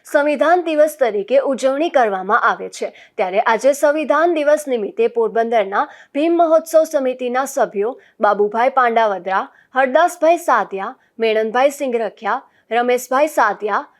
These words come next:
જયેશ પાંડાવદરા, ગૌતમભાઈ મારુ, બાલુ સિંગરખિયા, ઉમેશ રાઠોડ, નાથાભાઈ સાદિયા, મહેશભાઈ પાંડાવદરા, દેવાભાઈ રાઠોડ અને જયેશ સિંગરખિયા સહિતનાઓ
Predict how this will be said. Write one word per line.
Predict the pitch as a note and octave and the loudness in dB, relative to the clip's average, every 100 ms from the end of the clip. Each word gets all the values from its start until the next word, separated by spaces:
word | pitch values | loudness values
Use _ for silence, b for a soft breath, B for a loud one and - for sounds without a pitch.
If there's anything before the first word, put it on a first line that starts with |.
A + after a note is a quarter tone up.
| _ C4+ | _ -2
જયેશ | C4 E4+ F4 | 2 2 2
પાંડાવદરા, | C#4+ B3+ A3 F#3+ F#3+ F#3 G#3 C4+ - | 0 0 0 -2 -6 -4 -6 -6 -6
ગૌતમભાઈ | G#3+ G#3+ A3 G#3+ A3+ C#4 | -4 -2 -4 -2 -2 0
મારુ, | C4 G3+ G3 A#3 b b b | 0 -2 -4 -12 b b b
બાલુ | A#3+ C4+ F4+ | 2 2 0
સિંગરખિયા, | F#4 D4 A#3 G3+ F#3+ A3 C4+ - _ | -2 -2 -2 -2 -6 -6 -6 -6 _
ઉમેશ | B3+ C#4 E4+ F4 | -6 0 0 0
રાઠોડ, | A#3 G#3 F3+ G3 G#3+ B3+ b - | -2 -2 -6 -8 -8 -10 b -6
નાથાભાઈ | A3+ A3 A#3+ A#3 B3+ D#4+ | -4 -2 -4 0 2 2
સાદિયા, | D4 G#3+ F#3+ G3 A3 - b - | 2 -2 -2 -6 -6 -8 b -4
મહેશભાઈ | A#3 B3 B3 C4 D4 | -2 -2 -4 0 0
પાંડાવદરા, | D#4 C#4 A#3+ G3 F#3 F3 F#3+ B3 b b - | 2 0 0 -2 -2 -4 -4 -4 b b 2
દેવાભાઈ | A3 A3 A3 A#3+ D#4 | 4 4 4 4 4
રાઠોડ | C4+ G#3+ - G3+ C#4+ - | 4 0 -2 -6 -6 -6
અને | A#3 G3+ B3 | -6 -2 -4
જયેશ | B3+ C4 C#4 D#4+ | 0 4 4 2
સિંગરખિયા | D#4 C#4+ C#4+ C#4+ C#4 C#4 | -6 -2 -4 -2 -6 -4
સહિતનાઓ | C#4+ A#3+ G3 - G3 F#3+ A#3+ | -4 -6 -6 -10 -10 -8 -8